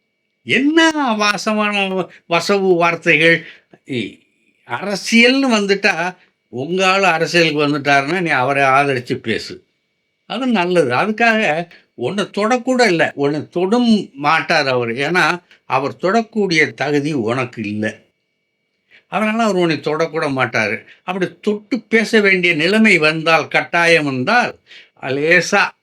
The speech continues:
அப்படி ஜாடமாடையா போவாரே தவிர, உன்னுடைய தரத்துக்கு தாழ்ந்துட மாட்டாரு, ரொம்பவும் தாழ மாட்டாரு. அதை நீ மனசுல வச்சுக்கங்க, அந்த ரசிகர்களுக்கு நான் சொல்றேன். ம், அடுத்து இப்ப பிக் பாஸ்.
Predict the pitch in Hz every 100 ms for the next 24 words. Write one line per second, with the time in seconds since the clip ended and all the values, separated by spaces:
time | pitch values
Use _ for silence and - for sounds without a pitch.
0 | - 120 120 113 139 175 196 190 196 202
1 | 160 175 170 160 147 156 180 170 123 160
2 | 165 - _ _ - 135 180 196 196 190
3 | 185 170 - 165 180 208 202 _ - 233
4 | - 294 240 - _ - 160 185 196 185
5 | 190 190 156 131 123 120 101 92 _ _
6 | _ 131 160 214 240 233 - 170 156 131
7 | 113 98 87 90 - _ _ 151 233 226
8 | 180 139 139 139 123 117 - 104 104 107
9 | 110 113 113 110 110 135 120 104 107 127
10 | 101 - 98 90 87 - _ _ _ _
11 | 151 254 _ 123 127 - 107 87 123 _
12 | _ _ _ _ - 131 135 123 113 110
13 | 101 113 254 233 262 - - -